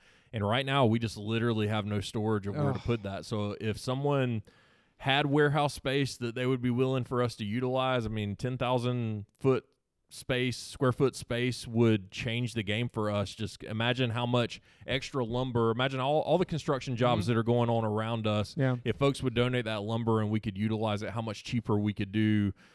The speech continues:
Speaker 1: certain things. But then, yeah, just a space where we could store a truck and a trailer here in Anderson,
Speaker 2: Yeah.
Speaker 1: save the mileage, save the gas, but also just be that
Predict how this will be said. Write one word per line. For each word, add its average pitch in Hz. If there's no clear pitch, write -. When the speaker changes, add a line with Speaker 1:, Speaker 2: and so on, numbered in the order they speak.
Speaker 1:
certain 107
things. 120
But 123
then, 139
yeah, 139
just 113
a 147
space -
where 117
we 110
could 98
store 135
a 104
truck 120
and 117
a 101
trailer 123
here 123
in 110
Anderson, 123
Speaker 2:
Yeah. 131
Speaker 1:
save 120
the 101
mileage, 123
save 117
the 98
gas, 120
but 104
also 120
just 123
be 139
that 117